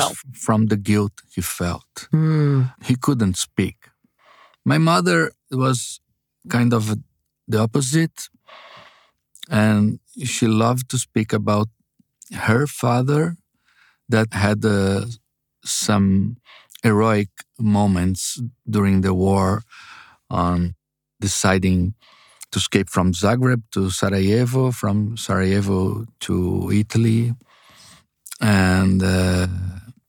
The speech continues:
Speaker 2: so it was different. I, I heard all the stories of my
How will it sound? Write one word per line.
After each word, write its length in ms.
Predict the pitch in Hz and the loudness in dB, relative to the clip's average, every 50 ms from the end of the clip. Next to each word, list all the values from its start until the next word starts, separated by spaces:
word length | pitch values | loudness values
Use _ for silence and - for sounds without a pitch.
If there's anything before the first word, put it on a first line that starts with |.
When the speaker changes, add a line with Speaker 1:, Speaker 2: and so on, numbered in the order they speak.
| _ _ _ _ _ _ _ _ - | _ _ _ _ _ _ _ _ -6
Speaker 2:
so 520 | - - - 117 107 107 104 101 101 - - _ _ _ | -6 0 2 2 2 4 2 2 0 -2 -6 _ _ _
it 200 | 139 123 113 - | -4 -4 -2 0
was 380 | 120 117 110 101 95 98 - - | 0 0 0 0 -4 -8 -12 -12
different. 680 | - 113 107 113 120 110 - - 92 90 90 87 92 | -10 -4 0 0 0 0 0 -2 -2 0 0 0 0
I, 460 | 98 101 101 98 98 98 98 95 90 _ _ - - - _ _ _ _ _ _ _ _ | 0 2 2 2 0 0 0 -2 -4 _ _ -20 -20 -20 _ _ _ _ _ _ _ _
I 160 | - 107 107 | -2 0 2
heard 400 | 104 107 113 120 120 120 117 110 | 2 4 4 4 4 2 2 2
all 180 | 110 107 107 107 | 2 2 2 0
the 200 | 101 98 104 98 | 0 -4 -6 -8
stories 420 | - - - 110 107 104 98 92 | -8 -4 -2 0 0 0 0 0
of 140 | 107 101 92 | -2 -2 0
my 500 | 98 95 95 95 95 92 92 92 95 104 | 0 0 0 0 0 0 0 -2 -2 -4